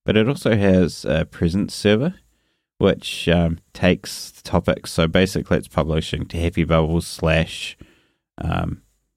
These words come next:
beacon slash I D, and it takes all the data and collates it together and publishes a Home Assistant topic, um, with the name you've given the beacon and the name of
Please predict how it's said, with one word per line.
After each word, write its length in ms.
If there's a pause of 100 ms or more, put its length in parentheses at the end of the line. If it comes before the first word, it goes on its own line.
(200)
beacon 420
slash 640 (120)
I 140
D, 320 (580)
and 120
it 120
takes 600 (100)
all 180
the 100
data 520 (540)
and 180
collates 380
it 120
together 720
and 220
publishes 680
a 240 (120)
Home 180
Assistant 500
topic, 520 (640)
um, 420
with 460
the 80
name 360
you've 160
given 260
the 80
beacon 500 (500)
and 460
the 200
name 440
of 320